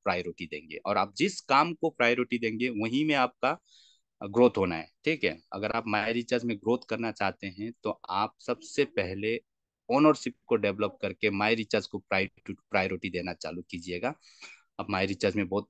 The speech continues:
बढ़िया से ग्रो करेंगे। माई रिचार्ज बहुत बड़ा प्लेटफॉर्म है, बहुत अच्छा प्लेटफॉर्म है। आज का डेट में अगर ड्रीम अनलिमिटेड का, सॉरी, ये ड्रीम, अ, अनलिमिटेड प्लान का बात किया जाए तो नेटवर्क मार्केटिंग का जो, अ, इंडस्ट्री है उसमें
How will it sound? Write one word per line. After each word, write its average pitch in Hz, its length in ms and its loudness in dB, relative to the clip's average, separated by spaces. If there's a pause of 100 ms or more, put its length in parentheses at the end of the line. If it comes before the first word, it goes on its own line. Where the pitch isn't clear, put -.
(100)
बढ़िया 104 220 4
से 101 140 -2
ग्रो 87 220 -4
करेंगे। 80 360 -10
माई 101 180 2
रिचार्ज 120 280 2
बहुत 117 240 2
बड़ा 113 180 4
प्लेटफॉर्म 110 540 0
है, 110 80 0
बहुत 101 300 -2
अच्छा 101 220 -2
प्लेटफॉर्म 98 540 -2
है। 98 100 -10 (240)
आज 98 200 -2
का 113 100 4
डेट 110 180 4
में 110 140 2
अगर 104 140 2
ड्रीम 120 320 6
अनलिमिटेड 107 520 0
का, 98 200 2
सॉरी, 101 240 -4
ये 95 200 -2
ड्रीम, 135 380 2 (500)
अ, 92 220 4
अनलिमिटेड 120 420 6
प्लान 110 200 4
का 110 100 2
बात 104 260 2 (160)
किया 104 140 0
जाए 98 260 2
तो 101 160 -4
नेटवर्क 104 380 0
मार्केटिंग 131 440 0
का 127 420 2
जो, 113 240 2 (320)
अ, 85 380 -2
इंडस्ट्री 110 460 2
है 107 120 4
उसमें 113 440 0